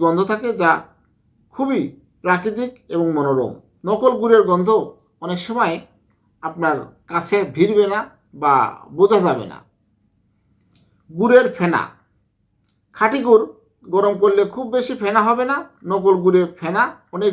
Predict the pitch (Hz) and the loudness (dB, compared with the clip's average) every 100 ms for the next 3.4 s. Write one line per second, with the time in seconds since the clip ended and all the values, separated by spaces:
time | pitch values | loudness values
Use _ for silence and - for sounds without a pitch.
0 | 151 170 175 262 - _ _ _ - 185 | 0 -2 -2 -8 -12 _ _ _ -6 -2
1 | 147 110 90 - _ _ _ _ _ _ | 0 -2 -6 -12 _ _ _ _ _ _
2 | _ _ _ _ _ _ _ _ _ _ | _ _ _ _ _ _ _ _ _ _
3 | - 170 214 | 0 4 6